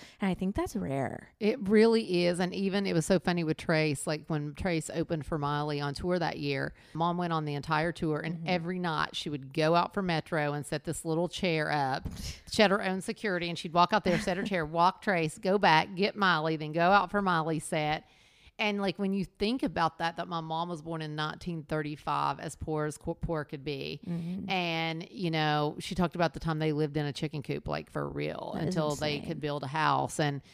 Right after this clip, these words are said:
Speaker 2: you know, to have no T V and just a radio is when she was really young until now, where she was on the set of Hannah Montana and going to The Voice and doing all these things and doing red carpets. And honestly, that's kinda who my mom was. Like, she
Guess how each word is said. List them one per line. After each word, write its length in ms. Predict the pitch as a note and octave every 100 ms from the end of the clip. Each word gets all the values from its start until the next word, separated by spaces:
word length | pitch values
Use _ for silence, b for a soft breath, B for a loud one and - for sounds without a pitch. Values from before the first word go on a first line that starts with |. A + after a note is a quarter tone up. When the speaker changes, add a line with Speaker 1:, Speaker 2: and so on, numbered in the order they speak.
| B B
Speaker 2:
you 120 | F3+
know, 240 | F3 D#3 D3
to 120 | F3
have 220 | E3 D#3
no 140 | D#3+
T 280 | C3+ - D#3+
V 240 | D#3+ D3 C#3
and 80 |
just 200 | C#3+ C#3
a 40 | D3+
radio 500 | D3+ D3+ D3 D3 C#3+
is 200 | C3+ D#3+
when 380 | E3+ E3 D#3+ C#3+
she 100 | E3+
was 180 | C3+
really 220 | D#3+ D3+ D3
young 420 | D#3 D3 D3 E3+
until 300 | F3 E3+ D#3+
now, 480 | D3+ D3+ D3+ D3+ C#3
where 180 | C#3+
she 240 | C3 - D3
was 400 | D3 C#3+ C#3+ - b b b b
on 120 | A#3+ A#3+
the 80 |
set 180 | - F3+
of 80 | D3+
Hannah 160 | E3 D3
Montana 400 | D3 D3 C#3+ C#3+
and 100 | D3+
going 200 | G#3+ G3
to 80 |
The 80 | E3+
Voice 380 | D3+ D3 D3 C#3+
and 100 | D3
doing 240 | D3 F3 G3+
all 200 | F3+ D#3+
these 240 | D3+ D3+
things 480 | - D#3+ D#3+ E3 C#3+
and 160 | D#3 D3+
doing 260 | G3+ G3
red 220 | F#3 E3+
carpets. 560 | - D#3+ D3+ D#3+ D3+ D#3
And 120 | D#3 B B B
honestly, 360 | - A#3+ D#4 E4+
that's 160 | F4 -
kinda 260 | B3+ B3
who 80 | A#3+
my 140 | A3
mom 260 | G3+ F#3+ F3+
was. 300 | E3+ E3 C#3+
Like, 160 | D#3+ C3
she 420 | A#3 A3 A#3